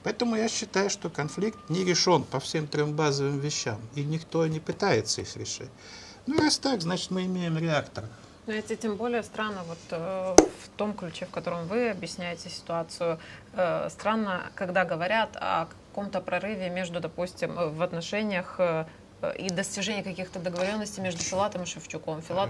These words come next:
Speaker 1: Хорошо,
Speaker 2: и
Speaker 1: я сказал.
Speaker 2: Смирновым.
Speaker 1: Мы поменяли зелёнку на новый европейский крем-фарба. Теперь язву вот эту нерешённую смазываем новым кремом. Это прорыв.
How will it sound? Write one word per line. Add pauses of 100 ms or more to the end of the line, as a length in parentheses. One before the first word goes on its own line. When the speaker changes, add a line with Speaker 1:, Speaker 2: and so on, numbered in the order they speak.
Speaker 1:
Хорошо,
Speaker 2:
и
Speaker 1:
я
сказал.
Speaker 2:
Смирновым.
Speaker 1:
Мы
поменяли
зелёнку
на
новый
европейский
крем-фарба.
Теперь
язву
вот
эту
нерешённую
смазываем
новым
кремом.
Это
прорыв.